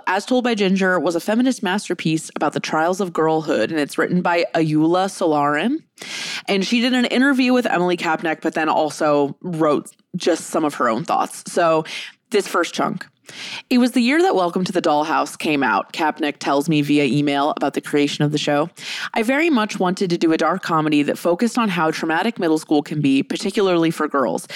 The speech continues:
The social drama that your parents might dismiss as important that truly felt like death in the moment that you were going through them. I started thinking about why animation didn't tell any stories that felt more grounded and true to life."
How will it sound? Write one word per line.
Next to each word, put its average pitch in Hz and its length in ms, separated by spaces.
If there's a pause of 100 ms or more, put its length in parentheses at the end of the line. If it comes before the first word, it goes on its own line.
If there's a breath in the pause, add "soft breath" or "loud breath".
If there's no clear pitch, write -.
(200 loud breath)
The 214 100
social 302 340
drama 202 360
that 190 120
your - 100
parents 190 360
might 175 200
dismiss 170 500
as 160 180
important 170 640
that - 160
truly 285 560
felt 202 260
like 160 200
death 170 280
in 156 120
the 156 60
moment 151 280
that - 100
you 147 100
were 139 100
going 123 260
through - 180
them. - 260 (520 loud breath)
I 220 80
started 311 340
thinking 202 320
about 160 220
why 196 240
animation 165 480
didn't 202 220
tell 165 220
any 151 140
stories 143 420
that 123 160
felt 151 260
more 165 200
grounded 147 460
and 143 160
true 143 300
to 156 120
life." - 500